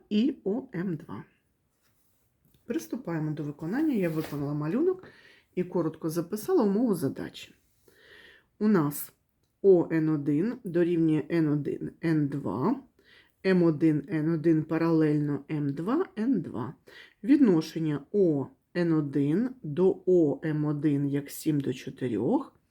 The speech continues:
а Н один, Н два додати М один, М два тридцять три сантиметри. Потрібно знайти О Н два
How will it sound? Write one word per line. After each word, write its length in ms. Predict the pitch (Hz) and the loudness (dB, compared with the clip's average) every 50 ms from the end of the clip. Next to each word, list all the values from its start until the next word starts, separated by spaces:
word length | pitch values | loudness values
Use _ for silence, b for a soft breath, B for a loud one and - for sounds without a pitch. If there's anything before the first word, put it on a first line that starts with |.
| B B B B B B B B - | B B B B B B B B -8
а 160 | - 180 165 - - - | -6 -6 -6 -6 -4 -2
Н 260 | 180 170 160 147 - - - | 2 2 2 2 0 -2 -4
один, 580 | 170 165 156 156 147 160 151 139 135 135 131 - _ _ _ b b b b b b b b b _ _ _ _ _ - | -2 -2 0 2 4 4 4 4 2 -2 -4 -6 _ _ _ b b b b b b b b b _ _ _ _ _ -4
Н 200 | 175 170 160 156 | 0 2 2 2
два 400 | 143 156 143 143 147 156 202 269 | 2 0 0 0 0 0 2 2
додати 640 | 269 202 170 170 151 156 147 143 147 - 156 - - - | 4 4 4 4 2 0 0 0 -2 -2 -4 -4 -2 0
М 200 | 170 160 156 151 | 0 0 2 0
один, 380 | 147 143 143 151 143 135 135 - | 0 0 0 -2 -2 -2 -2 -4
М 160 | 147 139 139 | -4 -2 -2
два 260 | 139 160 185 240 302 359 | -2 0 0 2 0 0
тридцять 500 | - - 156 175 233 233 - - - - | 0 0 0 0 0 0 -4 -8 -8 -6
три 140 | - 170 | -6 -8
сантиметри. 800 | 185 - - - 117 127 - - - 113 123 117 - - - - | -8 -8 -10 -12 -12 -14 -14 -16 -16 -14 -14 -16 -16 -18 -20 -12
Потрібно 460 | - - 180 180 190 185 170 160 156 | -6 -6 -4 0 0 2 2 2 2
знайти 500 | 160 165 160 165 180 180 - 233 202 - - | 2 2 2 2 0 0 -2 -4 -4 -2 -2
О 300 | 185 170 151 139 - - - | -2 0 0 0 -2 -4 -4
Н 260 | 160 143 135 131 135 | -4 -4 -4 -4 -4
два 360 | 143 131 156 208 277 359 359 | -4 -4 -2 -2 -2 -2 -4